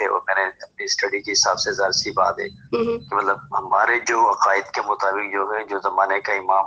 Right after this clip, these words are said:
Speaker 1: है, उसको, अ, जाहिर सी बात है,
Speaker 2: हम्म।
Speaker 1: अ, खुदा की तरफ से या फिर रसूल सल्लम की तरफ से उनको बाकायदा ये इख्तियार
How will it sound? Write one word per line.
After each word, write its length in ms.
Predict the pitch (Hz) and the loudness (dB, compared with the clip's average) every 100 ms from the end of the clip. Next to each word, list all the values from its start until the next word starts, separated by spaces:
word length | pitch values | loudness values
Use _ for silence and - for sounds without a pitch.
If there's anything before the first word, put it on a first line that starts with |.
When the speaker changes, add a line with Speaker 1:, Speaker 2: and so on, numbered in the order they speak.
| - | 0
Speaker 1:
है, 80 | 107 | -8
उसको, 560 | 117 104 - 101 101 98 | -10 -14 -4 2 2 2
अ, 160 | 101 | 0
जाहिर 220 | 92 92 | 2 -2
सी 180 | - 110 | -2 -6
बात 220 | 101 - - | -2 -2 -4
है, 100 | - - - - - | -10 -14 -16 -12 -4
Speaker 2:
हम्म। 380 | 247 233 233 233 202 | -4 0 -2 0 0
Speaker 1:
अ, 140 | 190 - | 2 2
खुदा 220 | 196 101 | 2 2
की 140 | 98 | 0
तरफ 300 | 98 101 98 | 0 0 0
से 420 | - 107 101 101 | 0 2 2 2
या 100 | 98 | 2
फिर 260 | 87 - 92 | 0 0 0
रसूल 200 | 90 98 | 0 -2
सल्लम 340 | - 92 90 | -2 -2 -2
की 160 | 92 87 | -4 -6
तरफ 280 | 95 90 - | -2 -2 -2
से 140 | - | -2
उनको 420 | 110 98 92 95 | -2 -2 0 2
बाकायदा 420 | 92 92 - 98 98 | 2 2 0 -4 -4
ये 160 | 110 | -4
इख्तियार 480 | - - 101 98 - | -8 -2 0 0 -2